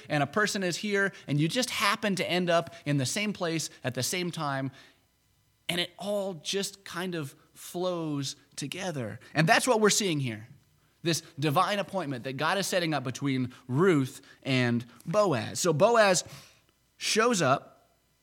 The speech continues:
and in verse five, it says, Boaz asked his servant in charge of the harvesters, "To whom does this young woman belong?"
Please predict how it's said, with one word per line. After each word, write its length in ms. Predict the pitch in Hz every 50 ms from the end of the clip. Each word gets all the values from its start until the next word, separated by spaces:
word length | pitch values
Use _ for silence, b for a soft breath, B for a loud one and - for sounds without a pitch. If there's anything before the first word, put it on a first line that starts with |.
| _ _ _ _ _ _ _ _ _ _ _ _ -
and 140 | 156 160 165
in 80 | 156 147
verse 220 | 180 190 180 -
five, 440 | - 175 143 123 117 120 127 - - - _ _ _ _ _ _ _ _ _ _ _ _ _ _ _ _ _ _ _ _ _ _ _ _ _ _ _ _ _ _
it 140 | - 135 135
says, 380 | - - 165 147 139 127 - - b b b b b b b b b _ _ _ _ _ _ _ _ _ _ _ _ _ _ _ _ _ -
Boaz 560 | - 135 156 185 214 214 196 185 180 170 - B B B B B B B
asked 560 | - 160 180 190 208 226 214 - - - - b b b
his 200 | b 165 156 139
servant 500 | - - - 208 202 202 190 202 190 - -
in 160 | 139 131 131
charge 340 | 127 - - 151 160 151 147
of 80 | 147
the 80 | 131 127
harvesters, 600 | 120 120 113 110 110 110 - 113 113 120 - - _ b b b b b b _ _ _ _ _ _ _ _ _ _ -
"To 140 | - 226 214
whom 240 | 262 339 381 370 320
does 160 | 254 190 170
this 180 | 196 185 160
young 240 | 147 135 131 131 123
woman 260 | 120 120 131 151 156
belong?" 440 | 123 107 101 98 95 107 - 247 254